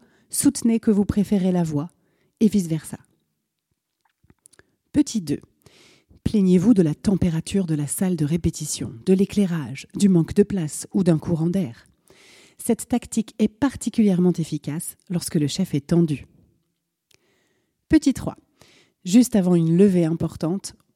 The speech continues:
plongez le nez dans votre partition. Petit quatre. Réclamez un changement de placement. Demandez-le souvent. Donnez l'impression d'être sur le point de quitter le chœur. Petit cinq.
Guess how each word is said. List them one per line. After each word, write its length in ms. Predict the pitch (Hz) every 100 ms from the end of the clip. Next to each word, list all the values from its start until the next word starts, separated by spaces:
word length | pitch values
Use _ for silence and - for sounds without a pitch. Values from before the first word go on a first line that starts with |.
| -
plongez 640 | 302 277 240 180 165 190
le 140 | 170 165
nez 400 | 165 160 143 -
dans 160 | 180 170
votre 260 | 156 -
partition. 480 | 147 139 - - - _ _ _ _ _ _ _ _ _ _ _ _ _ _ -
Petit 220 | 185 190
quatre. 380 | - 147 - - _ _ _ _ _
Réclamez 560 | 202 277 254 208 165 180 -
un 120 | 190
changement 440 | - 208 185 196
de 80 | 214
placement. 480 | 175 175 170 - 139 _ _ _ _ -
Demandez-le 480 | 180 175 165 160 160
souvent. 460 | - - 208 147 - _ _ - _ _ _
Donnez 280 | 175 196 190
l'impression 440 | 175 - 170 202
d'être 240 | 175 165 151
sur 160 | -
le 100 | 151
point 260 | 143 175 170
de 80 | 139
quitter 340 | - 175 175
le 120 | 143
chœur. 440 | - 120 104 _ _ _ _ _ _ _ _ _ _ _ _ _ _ _ _ _ _
Petit 240 | - - 226
cinq. 500 | - 135 98 -